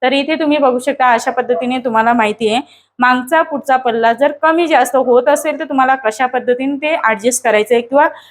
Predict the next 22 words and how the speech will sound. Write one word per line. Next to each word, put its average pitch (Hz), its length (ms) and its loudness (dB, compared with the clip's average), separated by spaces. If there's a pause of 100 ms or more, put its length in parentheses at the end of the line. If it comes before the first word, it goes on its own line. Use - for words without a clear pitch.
(200)
कशा 269 240 2
पद्धतीने 294 500 -2
फिटिंग 277 400 -4
करण्याच्या 240 460 0
आधी 226 220 0
तुम्हाला 226 360 -2
ते 302 340 0 (260)
चेक 320 180 2 (160)
करून 262 340 2
ते 294 140 -2
कट 302 280 0 (100)
करायचं 240 380 2
आहे, 247 100 0
ते 311 300 -4
मी 294 140 -2
तुम्हाला 247 280 0
ह्या 269 160 2
व्हिडिओमध्ये 220 460 2
अगदी 240 200 -2
परफेक्ट 240 480 -2
सांगितलेलं 240 520 0
आहे. 240 160 2